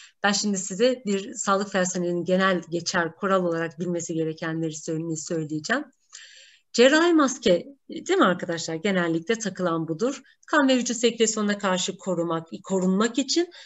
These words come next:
aynı zamanda hastayı da korumak için takarız.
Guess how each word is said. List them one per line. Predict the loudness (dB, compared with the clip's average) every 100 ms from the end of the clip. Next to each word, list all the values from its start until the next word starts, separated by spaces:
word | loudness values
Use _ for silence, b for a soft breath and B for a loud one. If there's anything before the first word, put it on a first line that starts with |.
| B B
aynı | 0 2
zamanda | 2 0 -2 -2
hastayı | -4 -2 -2 0
da | 0 -2 -6
korumak | -2 2 2 0
için | -6 -6 -8
takarız. | -8 -12 -12 -16 -16